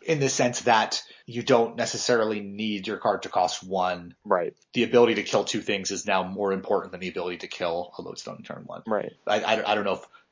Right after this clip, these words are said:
Speaker 1: Delver is the right fit for it, but in general, I, I totally expect to see Grudge as a, as a popular card in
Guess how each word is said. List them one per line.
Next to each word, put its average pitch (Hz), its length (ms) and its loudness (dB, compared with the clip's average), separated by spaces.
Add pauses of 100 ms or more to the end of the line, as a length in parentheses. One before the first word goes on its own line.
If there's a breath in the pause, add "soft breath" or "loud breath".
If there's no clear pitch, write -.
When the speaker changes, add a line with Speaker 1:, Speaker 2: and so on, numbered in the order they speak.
Speaker 1:
Delver 101 340 4
is 92 80 -2
the 95 60 -6
right 92 140 -2
fit 185 140 4
for 135 120 6
it, - 60 6
but 117 100 4
in 107 80 -2
general, 110 340 4
I, 87 180 2
I 95 180 0
totally 90 400 0
expect - 300 -10
to 92 60 -10
see 87 400 -12
Grudge 90 260 -2
as 85 180 -6
a, 80 200 -6 (140)
as 101 160 -4
a 95 40 -4
popular 90 360 -2
card 82 260 -4
in 80 120 -12